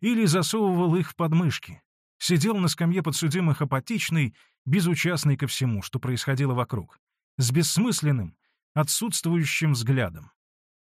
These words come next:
Он не надевал наушников, не следил за ходом судебного разбирательства, читая по большей части детективные романы даже во время заседаний. Геринг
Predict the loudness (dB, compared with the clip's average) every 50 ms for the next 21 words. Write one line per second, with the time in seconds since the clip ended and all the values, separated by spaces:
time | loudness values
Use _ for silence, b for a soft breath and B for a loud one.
0 | _ _ _ _ -4 0 0 2 2 2 2 2 4 4 4 4 2 2 2 0
1 | 0 0 0 0 -2 -4 -4 -6 -10 -12 -14 -18 -20 -20 _ _ _ _ _ _
2 | _ _ _ 4 4 4 4 2 2 2 2 2 2 2 2 2 0 0 0 0
3 | 2 2 2 0 0 0 0 2 2 2 2 2 2 0 0 0 0 0 0 -2
4 | -4 -6 -8 -10 -10 -12 -14 -18 -20 -20 _ _ _ _ _ _ _ _ -2 0
5 | 2 2 2 2 2 2 4 4 4 4 2 2 2 2 2 2 0 0 0 0
6 | 0 0 0 0 0 0 0 2 2 2 2 0 0 -2 0 0 2 2 2 4
7 | 4 2 2 2 2 2 2 2 0 -2 B B B B B _ 2 2 2 4
8 | 2 2 2 4 4 4 4 4 2 2 2 0 -2 -2 0 0 -2 -2 -4 -10
9 | -16 -20 _ _ _ _ _ _ _ B B B B B B -6 -4 -2 0 2
10 | 2 2 2 2 0 -2 -8 -20 _